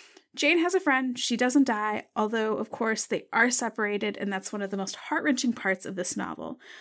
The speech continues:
Um, but I also think that Faye does a really brilliant job at capturing the setting, you know, the grit and the glamour of this time period. It's such a stark contrast, and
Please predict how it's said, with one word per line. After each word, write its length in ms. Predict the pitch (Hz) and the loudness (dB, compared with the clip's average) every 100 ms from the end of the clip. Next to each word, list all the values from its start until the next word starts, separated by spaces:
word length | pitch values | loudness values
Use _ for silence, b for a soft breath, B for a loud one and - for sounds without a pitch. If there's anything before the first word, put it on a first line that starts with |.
| B B | B B
Um, 240 | 214 196 196 | -4 -2 2
but 120 | 175 | 4
I 120 | 240 | 6
also 200 | 285 339 | 4 4
think 220 | 339 339 | 2 2
that 220 | 277 226 - | 4 2 2
Faye 300 | 214 208 214 | 2 4 4
does 440 | 208 196 196 196 | 2 4 4 0
a 100 | - | -2
really 280 | 196 269 403 | -2 4 4
brilliant 360 | 294 226 202 190 | 6 2 2 -2
job 260 | 175 175 | -2 -2
at 160 | - - | -4 -4
capturing 800 | - 190 - - 208 202 196 190 | -6 -8 -6 -2 0 -2 -2 -2
the 80 | 190 | 0
setting, 560 | - 180 180 214 262 - B B B | 0 0 -2 -2 -4 -6 B B B
you 80 | 214 | 0
know, 120 | 208 | 2
the 100 | 196 | 0
grit 520 | 196 - 226 226 - - | -2 0 4 4 4 -2
and 140 | 190 | -6
the 80 | 180 | -6
glamour 800 | - 202 196 196 196 196 190 175 | -6 -2 0 0 0 2 2 2
of 460 | 170 180 175 180 - | 2 0 -2 -8 -16
this 400 | - 190 190 185 | -14 -10 -6 -4
time 400 | - - 214 202 | -4 -2 -2 -2
period. 600 | 202 202 190 185 190 185 | -2 -2 -2 -2 -2 -2
It's 600 | 135 175 170 - - - - | -2 -4 -6 -6 -6 -4 -2
such 240 | - 269 | 0 0
a 60 | 233 | 0
stark 300 | - 180 - | 0 -2 -2
contrast, 760 | - 208 196 175 170 185 - - B B B B | 0 0 0 -4 -6 -6 -8 -10 B B B B
and 720 | 208 202 196 190 190 185 190 | -2 0 0 0 -2 -4 -6